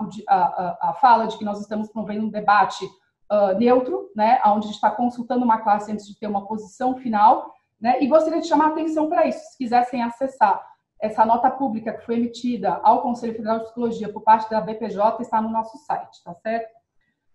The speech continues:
Ah, nós fizemos, na época, uma, uma sugestão para que o Conselho Federal se abstivesse de uma posição antecipada, e tão contrariamente à lei, por entender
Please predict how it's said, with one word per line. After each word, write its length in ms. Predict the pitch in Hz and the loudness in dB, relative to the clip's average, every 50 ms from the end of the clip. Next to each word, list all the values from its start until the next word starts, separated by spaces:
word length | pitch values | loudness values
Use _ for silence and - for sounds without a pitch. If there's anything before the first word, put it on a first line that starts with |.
| _ _ - | _ _ 0
Ah, 280 | 214 226 226 226 226 | 2 4 4 4 4
nós 180 | 233 269 285 285 | 4 4 2 2
fizemos, 320 | 294 269 302 285 285 302 | 2 4 4 6 6 6
na 160 | 302 285 269 277 | 6 8 8 8
época, 180 | 285 - - 269 | 8 6 2 4
uma, 360 | 269 285 277 269 254 - - - | 6 6 6 6 4 2 -2 -2
uma 380 | 247 247 262 254 247 247 233 | 0 0 2 2 2 0 0
sugestão 520 | 233 - 294 269 302 302 302 - 254 240 214 | -2 -4 -4 -2 -2 -2 -2 -2 -2 0 0
para 180 | 247 233 247 | 0 0 0
que 120 | 240 - 240 | -2 -4 -8
o 60 | - | -8
Conselho 440 | - 240 240 - - 254 269 285 - | -6 -6 -6 -4 -4 -4 -6 -4 -4
Federal 320 | 277 254 240 233 233 233 | -4 -2 0 2 2 2
se 100 | - - | 0 -2
abstivesse 640 | - - - - - 247 196 247 359 330 285 - | -8 -10 -12 -14 -10 -6 0 2 2 2 2 0
de 60 | - 262 | -2 -4
uma 160 | 254 247 254 | -4 -2 -2
posição 360 | 233 233 226 - - 226 220 | -4 -4 -4 -6 -6 -6 -6
antecipada, 600 | 220 220 196 202 - 196 - - 226 247 240 240 | -6 -8 -10 -14 -14 -6 0 2 2 4 2 0
e 80 | - - | 0 0
tão 180 | 285 349 - | 2 2 4
contrariamente 800 | - 330 320 311 269 240 226 233 220 214 220 220 - - 214 - _ _ _ _ _ _ _ | 2 2 0 2 0 0 0 0 -2 -4 -4 -6 -8 -10 -16 -18 _ _ _ _ _ _ _
à 120 | - 208 202 | -2 0 0
lei, 480 | 202 214 247 285 330 302 311 - - - _ _ _ | 2 2 2 2 2 0 -2 -6 -12 -16 _ _ _
por 160 | _ 277 302 320 | _ -4 -2 0
entender 580 | 349 440 480 480 440 330 302 - 285 320 - | 0 0 0 0 0 2 4 4 6 6 4